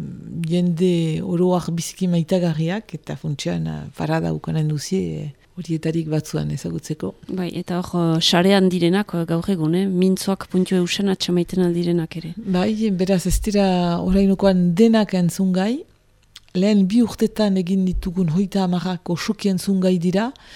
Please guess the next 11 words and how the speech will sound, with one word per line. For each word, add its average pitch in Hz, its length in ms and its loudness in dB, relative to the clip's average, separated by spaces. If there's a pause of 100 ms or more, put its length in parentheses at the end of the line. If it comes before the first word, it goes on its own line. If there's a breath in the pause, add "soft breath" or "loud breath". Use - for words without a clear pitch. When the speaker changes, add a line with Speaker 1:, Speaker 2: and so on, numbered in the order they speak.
(500 loud breath)
Speaker 1:
eta 180 240 4
gero 240 560 4
agertarazi 196 1120 0
ditugu 208 640 0 (200)
gure 185 360 2 (760)
erakusketetan 226 1300 2 (260)
mintzarazi 196 720 0
ditugun 196 400 0
jende 180 320 0
horiek, 180 480 -4
horiek 185 320 0